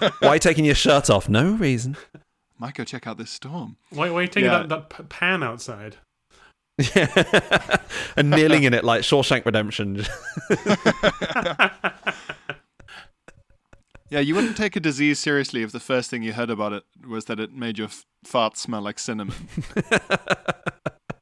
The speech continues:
Speaker 2: You go, "Oh, is it, is it the gumdrop kingdom disease? This is great. I have, what a wonderful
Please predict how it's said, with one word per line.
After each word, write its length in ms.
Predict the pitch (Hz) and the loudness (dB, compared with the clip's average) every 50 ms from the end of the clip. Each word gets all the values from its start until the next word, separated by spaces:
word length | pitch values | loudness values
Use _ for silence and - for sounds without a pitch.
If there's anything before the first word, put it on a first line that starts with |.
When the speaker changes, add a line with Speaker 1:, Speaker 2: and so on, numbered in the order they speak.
| _ _ _ _ _ _ _ _ _ 143 | _ _ _ _ _ _ _ _ _ -6
Speaker 2:
You 100 | 143 139 | -6 -4
go, 300 | 135 156 160 180 226 208 | -2 0 2 4 6 8
"Oh, 60 | 151 | 8
is 200 | 127 131 135 127 | 6 6 4 0
it, 140 | 147 151 143 | -2 -4 -4
is 180 | - 151 131 143 | -4 -6 -4 -4
it 140 | 147 139 | -4 -4
the 100 | 143 139 | -4 -6
gumdrop 600 | 123 113 139 131 135 147 143 139 147 147 143 - | -4 0 0 0 0 0 0 0 0 0 0 -2
kingdom 420 | - - 160 151 151 151 160 156 147 | -4 -6 -6 -4 -4 -4 -4 -4 -4
disease? 400 | 147 147 143 160 165 196 226 - | -6 -4 -2 -2 -2 -2 -2 -4
This 160 | 196 180 - | -6 -6 -6
is 140 | 175 156 - | -8 -10 -8
great. 420 | - 185 202 196 127 98 - - | -6 -4 -2 -2 -2 -4 -6 -10
I 120 | 113 120 131 | -12 -12 -10
have, 120 | 139 127 | -10 -10
what 220 | 127 139 147 147 | -8 -6 -4 -4
a 40 | 139 | -2
wonderful 640 | 135 139 127 143 139 135 139 - 131 143 123 139 | 0 0 0 0 -2 -6 -6 -6 -6 -8 -8 -10